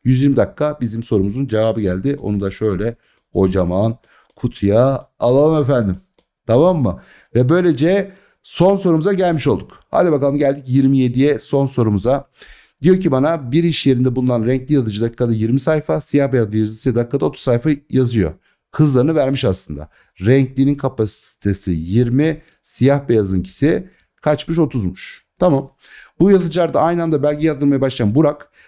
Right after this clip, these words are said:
renkli yazıcının ilk sekiz yüz sayfa yazdığı anda aynı anda başlıyorlar değil mi?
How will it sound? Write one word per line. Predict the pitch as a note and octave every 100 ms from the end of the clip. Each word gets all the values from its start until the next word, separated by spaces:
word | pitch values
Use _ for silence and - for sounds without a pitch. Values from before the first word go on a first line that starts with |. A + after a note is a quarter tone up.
| -
renkli | C3+ D3+ -
yazıcının | E3+ C#3 C3 B2+
ilk | C#3 -
sekiz | D3+
yüz | F3
sayfa | D3+ C3+ C#3+
yazdığı | C3 B2 C3+ C3
anda | G#2+ F#2+ A#2 - -
aynı | C3 D#3+ D#3
anda | A#2+ F#2+
başlıyorlar | E2+ - E2+ E2
değil | D3+
mi? | D#3